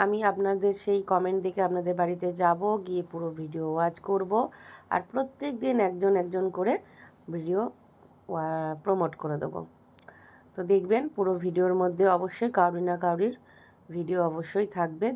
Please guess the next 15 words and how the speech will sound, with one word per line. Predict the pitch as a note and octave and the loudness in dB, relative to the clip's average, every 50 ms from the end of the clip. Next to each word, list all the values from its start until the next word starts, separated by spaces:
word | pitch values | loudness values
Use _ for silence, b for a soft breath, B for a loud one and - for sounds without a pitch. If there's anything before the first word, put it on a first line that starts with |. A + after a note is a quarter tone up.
| A3+ | -4
দেখবেন | F3+ D#3 D#3+ E3 F#3+ A3+ D#4+ - b b b b b b b b b b b _ - | -6 -6 -4 -2 -2 -2 -2 -4 b b b b b b b b b b b _ -8
তার | - E3 D#3 D3+ D3 | -4 -4 -4 -4 -4
ভিডিওটা | D#3+ D#3+ D3 D3+ D#3 D3+ D#3 F#3 F3 | -6 -4 -2 -2 -2 -2 -2 -2 -2
আমি | F3 A3+ B3 B3 | -2 -2 -4 -4
প্রমোট | F#3 E3+ D#3+ D3+ D3 - - | -4 -2 -2 -4 -4 -6 -6
করে | D3 D3+ C#3+ D#3 | -6 -6 -4 -6
দিচ্ছি। | C#3+ D3 - - - - - - - _ _ _ _ _ _ _ _ _ _ _ - - - - - G3 | -6 -10 -10 -16 -14 -14 -14 -16 -18 _ _ _ _ _ _ _ _ _ _ _ -16 -16 -12 -4 -4 -2
আজকে | F3+ F#3+ A3+ A#3 A3 G3+ | 0 4 4 4 6 6
মা | F#3 F3+ F#3 F#3 | 6 6 6 4
আর | F#3 G3 G3+ G3+ | 4 4 2 2
মেয়ে | G#3+ G#3+ G#3 - | 2 0 0 -4
সকালবেলায় | F3 - - - F#3+ F#3+ F#3 F#3 F#3+ G3 G3 F#3 | -6 -4 0 0 0 2 2 2 4 4 2 2
উঠেই | F3 G3 G3+ F#3 E3+ | 2 0 2 2 2
বাজারে | D#3+ D3+ D#3+ D#3 D3+ D3 C#3+ | 2 2 2 0 0 0 2
গেছে, | C3+ C3+ C3+ - - | 0 0 -2 -4 -12